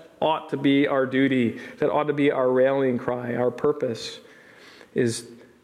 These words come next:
the point that we are faithful Christians that obey and do. And so,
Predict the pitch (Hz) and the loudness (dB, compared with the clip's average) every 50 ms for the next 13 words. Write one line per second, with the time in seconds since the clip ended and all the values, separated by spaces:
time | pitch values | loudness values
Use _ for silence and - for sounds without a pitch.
0 | _ _ - - - - - 151 156 147 123 110 107 110 - - - - - - | _ _ -8 -8 -6 -2 0 2 2 2 2 0 -2 -4 -6 -10 -16 -18 -20 -20
1 | - - _ _ _ _ _ _ - 127 120 - - 139 139 135 127 123 123 120 | -20 -20 _ _ _ _ _ _ -2 -2 -2 0 2 2 4 4 4 2 2 2
2 | - 113 113 110 - - - 160 156 160 - - - - - 113 110 110 117 107 | 0 -2 -4 -4 -6 -4 -2 -2 -2 -2 -4 -8 -8 -2 -2 0 0 0 -4 -6
3 | - - - - - - _ _ _ _ - - 151 147 - - - 117 107 104 | -8 -14 -20 -20 -20 -20 _ _ _ _ -2 -2 -2 -2 -2 -2 -2 0 0 0
4 | 104 107 110 - - - 127 - 127 131 - 131 131 139 139 127 113 113 - - | -2 -4 -6 -6 -4 -2 0 0 0 2 2 2 4 4 4 2 0 -2 -6 -12
5 | - - 147 - - 143 151 151 135 117 - - - - - - - - - - | -10 -10 -6 -2 0 2 4 4 2 0 -2 -6 -14 -18 -20 -20 -20 -20 -20 -20
6 | - - - - - - 151 143 - 190 190 185 180 180 175 - - | -20 -20 -20 -18 -8 -6 -4 -2 0 2 2 2 2 0 -2 -6 -10